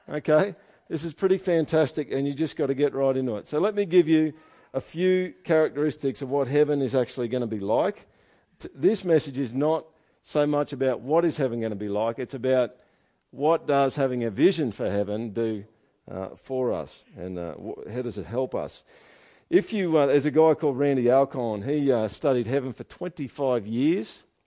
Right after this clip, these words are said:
and he's written a pretty big book, and it's called Heaven. See, you're really smart. You're doing well. So it's called Heaven, all right? And he goes through everything. Like, are there dogs and cat, uh, and cats in heaven? Is your pets gonna go to heaven? Do they get to talk in heaven? No, he actually doesn't do that one, but he's,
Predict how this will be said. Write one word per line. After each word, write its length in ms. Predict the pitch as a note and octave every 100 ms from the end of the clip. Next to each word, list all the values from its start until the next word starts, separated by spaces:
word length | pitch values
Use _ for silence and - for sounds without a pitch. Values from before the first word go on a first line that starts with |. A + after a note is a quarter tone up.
| _ A#2
and 120 | C3+
he's 160 | A#2
written 460 | A2 D#3+ D3+ B2 A2+ _
a 100 | A#2
pretty 320 | - - D#3+
big 400 | A#2+ G2 C3+ G2+
book, 280 | F#2+ B2+ - -
and 160 | B2
it's 100 | A#2+
called 340 | - D3+ F#3 F#3 _ _ _ _ _ _ _ _ _ _ _ _
Heaven. 260 | - B2+ D#2+
See, 200 | - A#2
you're 220 | A#2 G2
really 180 | G#2+ A2
smart. 360 | - C#3+ C3+ D2
You're 80 | F#2
doing 180 | A2
well. 220 | G#2+ F2+ - - _ - -
So 160 | - F3
it's 200 | E3 -
called 240 | G3 F3+
Heaven, 360 | E3 G#3 D#3 E2+ - - - -
all 80 | B2
right? 240 | D#3+ F#3 _ _ _ -
And 220 | C#3+ D#3
he 240 | F3+ G#3
goes 400 | E3+ F#3+ F3+ -
through 240 | F#3 F#3 F3
everything. 480 | E3 D#3 C3+ F#2+
Like, 240 | F2+ C3 C#3
are 40 |
there 140 | B2 G#2+
dogs 380 | C#3+ E3+ E3
and 160 | D#3+ D#3+
cat, 380 | E3 E3+ D#3+ D3+
uh, 180 | C#3 C#3
and 160 | B2+ A#2
cats 320 | E3+ E3+ -
in 160 | D3+
heaven? 300 | C#3+ D3+ D#3
Is 120 | C#3+ A#2
your 80 |
pets 300 | - D#3+ E3+
gonna 200 | - E3+
go 160 | D#3+ D#3
to 80 | D3+
heaven? 260 | D#3 D#3
Do 80 | C#3+
they 120 | B2+
get 160 | B2+ D3+
to 60 | C3+
talk 340 | C#3+ D#3 D#3
in 80 | D3
heaven? 380 | D3+ D#3 D#3 -
No, 100 | -
he 120 | C2+
actually 280 | F#2 G#2+ A2+
doesn't 200 | G#2+ F#2+
do 80 | G2+
that 120 | A2+
one, 140 | G#2 G#2
but 120 | B2
he's, 200 | C#3